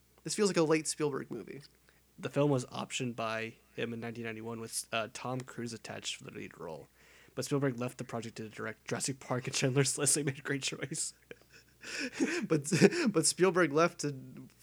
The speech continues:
Speaker 1: go do something else with his life because it was fucking bad and terrible and
Speaker 2: It's interesting
Speaker 1: awful
Speaker 2: that it
Speaker 1: and
Speaker 2: was
Speaker 1: bad. <laughs>
Speaker 2: this was from ninety-one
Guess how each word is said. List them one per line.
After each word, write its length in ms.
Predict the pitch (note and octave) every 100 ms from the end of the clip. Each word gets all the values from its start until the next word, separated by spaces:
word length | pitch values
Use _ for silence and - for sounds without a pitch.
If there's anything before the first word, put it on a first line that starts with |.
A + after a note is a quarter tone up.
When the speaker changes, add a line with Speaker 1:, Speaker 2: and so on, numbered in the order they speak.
| -
Speaker 1:
go 160 | D#3+ D#3
do 160 | D#3
something 300 | D3+ E3 D#3
else 160 | D#3 D#3
with 80 | C#3
his 140 | C3+
life 260 | C3+ C3+ C#3+
because 180 | C#3 D3
it 60 |
was 100 | C#3+ -
fucking 400 | D#3+ D#3 F3 E3
bad 400 | D3 C#3+ B2+ C3+
and 100 | F3
terrible 540 | D#3+ D#3 D3 C#3+ C#3+
and 120 | D3+
Speaker 2:
It's 120 | D3
interesting 280 | F#3+ D3 F3
Speaker 1:
awful 120 | C3+ D3+
Speaker 2:
that 60 |
it 20 |
Speaker 1:
and 80 | -
Speaker 2:
was 260 | A#2+ A#2 -
Speaker 1:
bad. 420 | D#3 D#3 C#3 D3+ -
<laughs> 80 |
Speaker 2:
this 200 | E3 C#3+
was 120 | F3 C#3+
from 160 | A#2
ninety-one 500 | A#2 C3 A#2 A2 B2